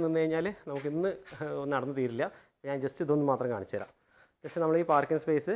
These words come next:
അതിൻ്റെ നേരെ കയറി കഴിഞ്ഞാൽ ഫുൾ, ആ, സ്റ്റെയറൊക്കെ ഗ്രാനൈറ്റും കാര്യങ്ങളും ചെയ്തിരിക്കുന്നതാണ്. ചെയ്ത് കഴിഞ്ഞാൽ ഒരു ഓപ്പൺ ആയിട്ടുള്ളൊരു സിറ്റ് ഔട്ടാണ് കേട്ടോ ഇത്. ഈ ഓപ്പൺ സിറ്റ് ഔട്ടിൽ നിന്ന് നമ്മൾ നേരെ കയറുന്ന സമയത്ത് നമുക്ക് ഒരു, ആ,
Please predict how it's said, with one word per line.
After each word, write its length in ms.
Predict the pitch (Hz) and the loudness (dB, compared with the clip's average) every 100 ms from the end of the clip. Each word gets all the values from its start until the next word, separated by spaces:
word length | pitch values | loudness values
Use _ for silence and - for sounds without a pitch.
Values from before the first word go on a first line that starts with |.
| 240 135 | -4 -4
അതിൻ്റെ 260 | 143 156 156 151 | -2 0 0 0
നേരെ 140 | 147 151 | 0 0
കയറി 180 | 143 147 | 0 2
കഴിഞ്ഞാൽ 240 | 143 139 170 | 2 0 -4
ഫുൾ, 160 | 147 143 | -2 0
ആ, 220 | 165 139 135 | 0 0 -2
സ്റ്റെയറൊക്കെ 400 | - 139 135 147 143 | 0 2 2 0 2
ഗ്രാനൈറ്റും 400 | 127 131 135 147 | 2 2 0 2
കാര്യങ്ങളും 280 | 135 131 139 | 2 2 2
ചെയ്തിരിക്കുന്നതാണ്. 500 | 131 120 120 117 131 220 - - - _ | 0 0 -2 0 0 -2 -12 -20 -20 _
ചെയ്ത് 120 | 170 | 0
കഴിഞ്ഞാൽ 160 | 147 156 | 2 4
ഒരു 80 | 151 147 | 4 6
ഓപ്പൺ 260 | 160 165 196 151 | 4 4 2 4
ആയിട്ടുള്ളൊരു 360 | 135 139 143 | 2 -2 -2
സിറ്റ് 160 | 147 139 123 | -2 0 0
ഔട്ടാണ് 200 | 123 113 | 0 0
കേട്ടോ 140 | 135 | 0
ഇത്. 60 | 180 - - - 185 185 | 0 -2 -20 -16 -8 0
ഈ 60 | 165 | 2
ഓപ്പൺ 180 | 175 208 208 | 2 0 -4
സിറ്റ് 160 | 147 147 | -2 -2
ഔട്ടിൽ 160 | 143 151 | 0 0
നിന്ന് 180 | 117 185 - - 131 | 2 0 -2 -16 -8
നമ്മൾ 140 | 147 151 | -2 0
നേരെ 260 | 151 180 185 | 2 2 2
കയറുന്ന 260 | 143 131 143 | 0 -2 -2
സമയത്ത് 340 | 120 110 104 226 254 - - - _ _ _ | -2 -4 0 0 0 -16 -20 -20 _ _ _
നമുക്ക് 220 | 123 120 185 - - | -10 -6 -6 -8 -12
ഒരു, 140 | 135 175 | -8 -8
ആ, 20 | - | -6